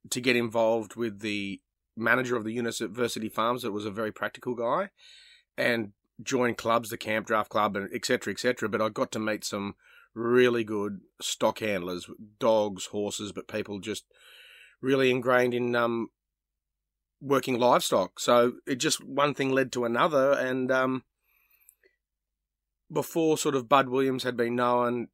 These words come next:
here in Australia, and that would have been, you know, in,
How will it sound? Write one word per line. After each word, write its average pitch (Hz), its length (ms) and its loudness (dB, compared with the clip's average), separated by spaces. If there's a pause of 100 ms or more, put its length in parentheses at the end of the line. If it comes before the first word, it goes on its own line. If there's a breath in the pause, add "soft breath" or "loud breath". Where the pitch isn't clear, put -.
here 127 260 -2
in 107 100 -2
Australia, 110 680 0
and 120 100 -2
that 117 100 -2
would 117 120 -4
have 110 100 -6
been, 110 320 -4
you 110 80 -8
know, 104 400 -6 (880)
in, 117 360 -4